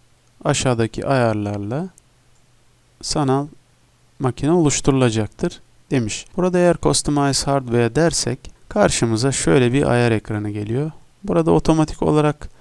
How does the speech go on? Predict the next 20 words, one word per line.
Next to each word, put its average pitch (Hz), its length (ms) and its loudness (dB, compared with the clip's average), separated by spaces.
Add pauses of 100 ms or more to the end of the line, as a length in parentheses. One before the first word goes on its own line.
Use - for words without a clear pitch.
(300)
hafıza 147 680 2
iki 151 240 -2
gigabayt 110 520 2
ayrılmış 110 680 -4 (100)
ki 120 200 -4 (480)
bende 123 300 0
sekiz 120 400 -2
gigabayt 107 480 0 (180)
ram 127 240 2
vardır. 104 440 -6 (140)
Bunun 151 180 0
iki 143 240 -2
gigabaytını 117 680 -2
sanal 139 340 0
makineye 107 440 -4
ayırmış. 104 560 -6 (280)
Buradan 135 380 0
çeşitli 139 600 -2
ayarları 131 800 2
yapabiliyoruz. 127 1000 2